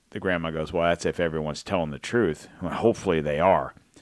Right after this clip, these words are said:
So I'm just sitting there like this. Oh, God, you know. Now, mind you, I just spent two hours in an M R I tube. I really didn't feel like debating these ladies. So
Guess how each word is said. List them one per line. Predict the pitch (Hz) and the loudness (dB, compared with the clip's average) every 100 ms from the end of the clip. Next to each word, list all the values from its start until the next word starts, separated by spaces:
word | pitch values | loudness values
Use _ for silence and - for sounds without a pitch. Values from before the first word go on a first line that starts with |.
| - _ _ _ _ | -20 _ _ _ _
So | - - 107 | -2 6 8
I'm | 110 107 | 8 6
just | 98 | 2
sitting | - 92 | 2 2
there | 87 | 4
like | 85 87 | 4 2
this. | 82 82 76 - | 2 0 0 -6
Oh, | - - - - - - | -12 -14 -18 -20 -20 -20
God, | - - - - - - _ | -20 -20 -20 -20 -20 -20 _
you | 98 82 | -6 -4
know. | 76 71 - - _ _ _ _ _ _ | -4 -8 -12 -20 _ _ _ _ _ _
Now, | 113 113 | 4 8
mind | 127 120 | 10 10
you, | 101 | 8
I | 101 | 6
just | 92 - | 4 0
spent | - 98 78 | 4 4 6
two | 113 104 | 8 8
hours | 92 87 82 | 10 6 4
in | 82 | 2
an | |
M | 85 85 82 | 4 4 4
R | |
I | 82 85 | 4 4
tube. | - 80 76 | 0 -2 0
I | |
really | 78 92 120 120 95 | 0 4 8 10 8
didn't | 82 78 | 6 0
feel | - 87 | 0 2
like | 73 69 | 2 -2
debating | 78 82 76 58 | -2 0 -2 -4
these | 69 71 | -8 -6
ladies. | 65 64 58 65 - - _ _ _ _ _ _ _ _ _ _ | -6 -8 -8 -10 -12 -18 _ _ _ _ _ _ _ _ _ _
So | - 117 92 87 82 | 0 6 8 8 4